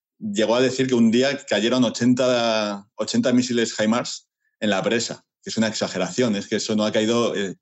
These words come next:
esos son números prácticamente de cuando han bombardeado toda Ucrania, desde, desde Rusia.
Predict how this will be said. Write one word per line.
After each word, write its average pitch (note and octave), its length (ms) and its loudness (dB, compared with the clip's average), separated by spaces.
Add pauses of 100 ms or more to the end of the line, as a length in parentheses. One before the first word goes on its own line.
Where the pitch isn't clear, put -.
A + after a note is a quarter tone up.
(360)
esos - 200 -2
son A2+ 140 4
números A#2 300 4
prácticamente A2+ 460 2
de G#2+ 240 2
cuando F#2+ 200 -2
han G2+ 120 2
bombardeado A2 600 2
toda G#2+ 240 2
Ucrania, F#2 400 -2 (140)
desde, F2 580 -6
desde F#2+ 300 -8
Rusia. G#2 340 -6